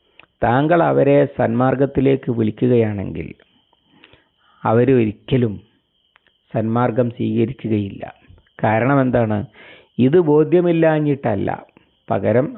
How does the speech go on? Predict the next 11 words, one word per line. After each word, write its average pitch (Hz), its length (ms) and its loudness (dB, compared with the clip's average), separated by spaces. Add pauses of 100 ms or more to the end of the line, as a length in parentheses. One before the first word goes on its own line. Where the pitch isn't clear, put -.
അത് 117 140 2
അവരുടെ 120 460 2
താല്പര്യങ്ങൾക്ക് 113 1120 0 (760)
വിരുദ്ധമാണ് 131 1000 0
എന്നതുകൊണ്ടാണ്. 117 920 -2 (840)
ഇത് 120 100 2
അംഗീകരിച്ചാൽ 151 880 2 (380)
അവർക്ക് 127 380 0
വലിയ 117 440 2 (180)
ഈഗോ 131 500 0
ക്ലാഷ് - 600 -4